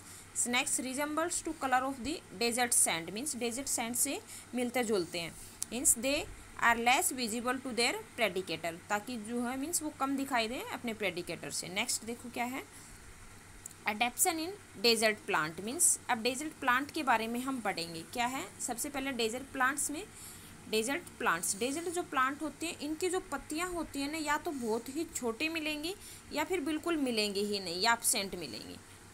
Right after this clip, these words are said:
ठीक है। क्यों मिलेंगी, क्योंकि desert के अंदर वैसे ही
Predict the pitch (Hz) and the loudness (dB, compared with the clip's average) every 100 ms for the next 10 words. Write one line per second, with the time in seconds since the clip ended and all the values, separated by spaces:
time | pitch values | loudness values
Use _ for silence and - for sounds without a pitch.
0 | - - 220 339 427 - - - 311 349 | -18 -10 -2 0 0 -8 -18 -4 0 2
1 | 349 339 330 359 - - - 240 311 240 | 2 2 0 -2 -6 -14 -10 -4 0 2
2 | 262 269 320 - 320 294 311 269 339 - | 2 2 -2 -2 -4 -2 -2 0 4 4
3 | 311 | 4